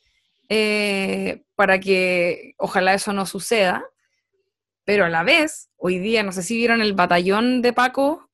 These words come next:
como, eh, en la marcha mapuche, a propósito del doce de octubre, que se cum-, que es, es como el aniversario del,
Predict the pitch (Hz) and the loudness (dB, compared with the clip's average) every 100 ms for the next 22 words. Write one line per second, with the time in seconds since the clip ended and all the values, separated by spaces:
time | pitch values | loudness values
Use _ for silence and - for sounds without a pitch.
0 | _ 233 220 214 214 208 202 196 196 196 | _ -6 -4 -4 -4 -4 -4 -4 -4 -6
1 | 202 220 _ _ _ _ _ _ - 208 | -10 -16 _ _ _ _ _ _ -6 -4
2 | 208 196 196 190 202 220 - 233 214 208 | -2 -2 0 0 0 -2 -2 2 4 4
3 | 202 196 190 185 185 190 285 285 - 494 | 2 2 0 -2 -4 -2 -4 -4 -6 -6
4 | - _ _ _ _ _ _ _ - 190 | -10 _ _ _ _ _ _ _ -10 -8
5 | 196 208 202 202 202 202 196 196 196 202 | -4 -4 -4 -2 2 2 2 2 0 -2
6 | 196 196 - 285 311 330 302 277 262 240 | 0 -2 -2 -2 0 0 0 -2 -2 -4
7 | 220 220 220 - 208 196 202 220 220 - | -8 -6 -8 -6 -6 -6 -4 -2 -2 -4
8 | 208 202 202 196 196 233 220 220 214 208 | -2 0 0 -4 -2 -2 0 2 0 0
9 | 196 190 196 | -2 -6 -8